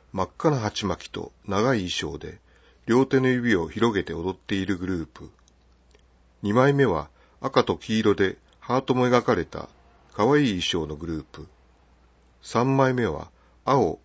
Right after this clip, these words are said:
赤、白を細かくあしらった美しい衣装のグループ。四枚目はピンクのTシャツに黒いズボンで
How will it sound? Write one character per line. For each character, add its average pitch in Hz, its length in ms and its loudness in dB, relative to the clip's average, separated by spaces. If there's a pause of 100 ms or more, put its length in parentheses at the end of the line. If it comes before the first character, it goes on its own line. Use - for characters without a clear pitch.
赤、 82 400 -2
白 95 280 -2
を 76 240 -6
細 117 180 0
か 127 140 -4
く 87 120 -6
あ 78 60 -4
し 90 140 -8
ら 87 80 -4
っ - 40 -16 (120)
た - 180 -12 (260)
美 - 320 -10
し 131 300 -4
い 85 60 -6
衣 87 180 -2
装 - 20 -8
の 80 120 -8
グ 85 80 -12
ル 76 160 -8
ー 65 100 -20
プ。 - 160 -18 (1040)
四 113 240 0
枚 131 180 0
目 120 140 0
は 80 240 -4 (400)
ピ 165 100 0
ン 139 80 2
ク - 140 -10
の 85 100 -4
T 95 220 -8
シ 90 100 -6
ャ - 20 -8
ツ - 160 -12
に 87 220 -10 (220)
黒 135 260 4
い 98 60 -2
ズ 87 120 -8
ボ 90 140 -4
ン 76 140 -8
で - 180 -16